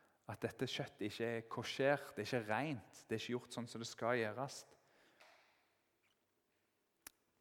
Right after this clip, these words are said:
Disse kan også være opptatt av å feire de jødiske helligdagene, og i tillegg så vil de avstå fra å drikke vin,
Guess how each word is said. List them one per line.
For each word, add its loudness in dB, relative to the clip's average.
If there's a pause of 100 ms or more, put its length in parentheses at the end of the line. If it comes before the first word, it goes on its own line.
(100)
Disse 2
kan 6
også 4
være 6
opptatt 2
av 4
å -2
feire 4
de 2
jødiske -2
helligdagene, -2 (720)
og 2
i -6
tillegg 2
så -6
vil 0
de 0
avstå 0
fra 0
å -2
drikke 0
vin, 0